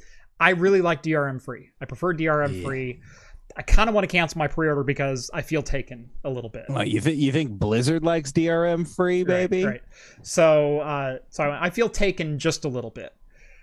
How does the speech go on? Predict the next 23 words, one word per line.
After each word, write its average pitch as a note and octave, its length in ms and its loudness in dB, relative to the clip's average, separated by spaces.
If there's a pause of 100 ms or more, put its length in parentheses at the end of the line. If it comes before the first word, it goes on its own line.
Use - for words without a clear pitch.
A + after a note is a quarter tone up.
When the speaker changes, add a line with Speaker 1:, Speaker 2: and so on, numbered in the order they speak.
(400)
Speaker 1:
So D#3+ 240 0
I, D3+ 180 2
I D3+ 180 -2
went G3+ 160 0
to G#3 60 0
refund E3 340 -2
it, D#3 120 -2
and D3 120 -6
I C#3+ 40 -2
was C#3+ 140 -2
outside D#3 320 0
the D3 60 -2
refund C3+ 320 -4
period, C3+ 180 -8
and B2+ 80 -10
it's A#2+ 100 -12
like, C3 140 -12
"Well, C#3+ 80 -6
screw A#2+ 380 -12
it. A#2 80 -16 (180)
I'll C#3 120 -4
just, C#3 400 -6 (180)
whatever." C#3+ 680 0